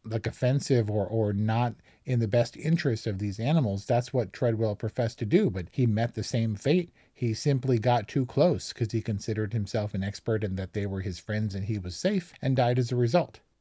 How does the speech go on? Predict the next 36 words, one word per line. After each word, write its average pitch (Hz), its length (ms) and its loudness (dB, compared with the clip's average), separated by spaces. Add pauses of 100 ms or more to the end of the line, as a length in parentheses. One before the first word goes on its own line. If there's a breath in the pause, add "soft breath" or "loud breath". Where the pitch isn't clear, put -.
(140)
I 156 100 6
don't 170 80 10
know. 131 140 4
I, 143 180 6
I 147 40 4
think 185 200 4
he's 190 200 2
a 151 60 0
heightened, 147 340 0
exaggerated 123 640 4
character, 123 320 0
and 123 100 2
that's 143 220 2
just - 260 -2
who 170 180 4
he 175 180 2
was. 175 360 2
It's 95 200 -4
the 110 100 0
kind 120 260 0
of 139 100 -2
person 135 400 0
that 135 160 -4
reality 110 520 0
T 117 220 -2
V 117 140 0
loves. 95 340 -4 (300 loud breath)
He 143 260 2
is 131 220 4
the 135 80 0
Michael 120 320 0
Jackson 104 480 -2
of 87 200 -8
bear 87 560 -6
people, - 400 -8 (220)
experts. - 640 -10